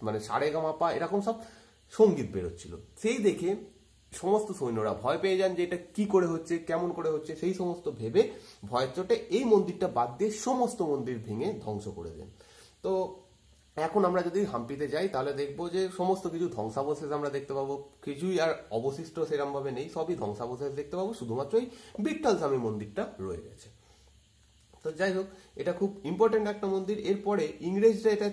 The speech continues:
চেষ্টা করে যে কিভাবে এর সুরগুলো বেরোচ্ছে সেটা জানার। তাদের মনে জিজ্ঞাসা আছে যে এরম করে হঠাৎ সুর কেন বেরোচ্ছে। তো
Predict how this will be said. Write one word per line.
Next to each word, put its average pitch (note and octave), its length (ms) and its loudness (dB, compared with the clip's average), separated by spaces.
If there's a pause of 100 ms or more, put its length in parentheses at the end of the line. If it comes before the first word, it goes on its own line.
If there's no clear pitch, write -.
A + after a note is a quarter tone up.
চেষ্টা F3 300 -4
করে F3 220 -2
যে G3 160 0
কিভাবে G3+ 640 2
এর F#3+ 120 2
সুরগুলো F#3 640 0
বেরোচ্ছে E3 540 4
সেটা D3 460 0 (520)
জানার। C3+ 340 4 (500)
তাদের C#3 240 4
মনে D#3 380 2 (220)
জিজ্ঞাসা D3 400 0
আছে C3+ 200 2
যে C#3+ 140 -2
এরম C#3+ 180 2
করে D3 160 0
হঠাৎ C3+ 320 -4
সুর F#3 240 -4
কেন D#3 220 0
বেরোচ্ছে। C#3 380 -4
তো D#3+ 240 -8